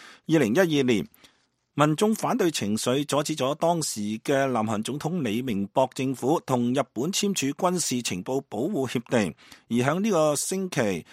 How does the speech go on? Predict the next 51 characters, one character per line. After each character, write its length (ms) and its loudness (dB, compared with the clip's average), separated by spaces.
朴 200 6
槿 200 2
惠 140 2
總 160 -4
統 160 -2
同 200 0
佢 120 0
嘅 120 0
內 300 2
閣 300 6
響 280 0
國 140 -2
防 220 0
部 200 0
重 260 -4
新 140 0
開 320 0
始 140 0
推 180 4
動 200 -2
協 260 -2
定 280 0
唔 140 2
到 180 0
一 200 -2
個 140 0
月 160 -4
嘅 140 0
時 220 -4
間 240 2
裏 100 0
邊， 240 0
就 200 6
批 200 4
准 220 -4
咗 280 2
該 240 4
項 80 -2
協 240 -6
定。 300 -2
南 180 10
韓 200 8
反 220 4
對 200 2
黨 280 2
話， 380 8
佢 120 4
哋 200 2
要 120 4
提 240 -2
出 120 2